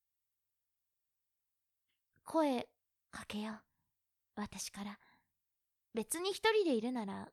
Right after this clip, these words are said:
声かけたっていいよね。それに、お茶する時間あるかもしれない。もし、一時間でも取れるなら、したい。エッ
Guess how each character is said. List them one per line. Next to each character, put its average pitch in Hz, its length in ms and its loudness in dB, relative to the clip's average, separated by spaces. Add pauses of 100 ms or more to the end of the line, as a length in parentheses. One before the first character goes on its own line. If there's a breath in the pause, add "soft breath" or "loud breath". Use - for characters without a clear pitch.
(180)
声 415 240 4
か - 140 -10
け 240 100 -10
た 208 100 -8
っ 180 60 -8
て - 100 -8
い 208 140 -4
い - 20 -4
よ 214 80 -6
ね。 196 220 -10 (760 soft breath)
そ - 160 -8
れ 233 100 -6
に、 247 260 -6 (560 loud breath)
お 233 60 2
茶 320 140 2
す 381 140 6
る 359 120 6
時 311 140 -2
間 339 300 2
あ 330 100 4
る 392 80 2
か 349 120 0
も 220 100 0
し - 180 -10
れ 185 80 -8
な 185 160 -10
い。 196 80 -16 (1160 soft breath)
も 302 100 -12
し、 - 360 -10 (540)
一 262 220 -10
時 302 140 -8
間 277 220 -8
で 196 100 -8
も 180 180 -14 (560)
取 226 100 -12
れ 240 100 -12
る 226 60 -10
な 185 80 -12
ら、 165 200 -18 (1000)
し - 220 -16
た - 100 -20
い。 - 1400 -12
エ - 20 -
ッ 285 60 -8